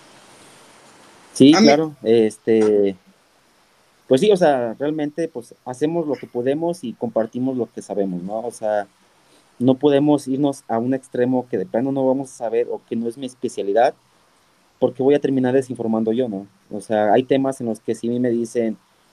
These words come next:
Speaker 1: "Oye, que este, este bovino está así, ¿tú qué dices?", ¿no? Realmente no es mi tema, ¿no? O sea, yo soy ingeniero agrónomo,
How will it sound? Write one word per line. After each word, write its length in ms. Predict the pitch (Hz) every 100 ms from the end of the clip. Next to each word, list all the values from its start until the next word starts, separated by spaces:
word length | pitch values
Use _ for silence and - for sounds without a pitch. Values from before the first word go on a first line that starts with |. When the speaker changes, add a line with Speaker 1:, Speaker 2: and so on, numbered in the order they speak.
| _
Speaker 1:
"Oye, 460 | - 147 151 143 131
que 140 | -
este, 680 | 123 - 143 131 113 110 101
este 200 | 120 156
bovino 640 | 135 127 156 143 135 131 131 _ _ _
está 240 | 110 - 131
así, 400 | 131 131 123 117 _ _ _ - -
¿tú 120 | 139
qué 120 | 147
dices?", 380 | 135 131 113 -
¿no? 200 | 107 110 95 - _
Realmente 440 | 127 131 139 139 139
no 100 | 127
es 60 |
mi 120 | 127
tema, 260 | - 87 73
¿no? 160 | 82 107
O 40 |
sea, 140 | 107 113
yo 140 | 123
soy 160 | - 131
ingeniero 360 | 123 113 120
agrónomo, 420 | 117 131 147 156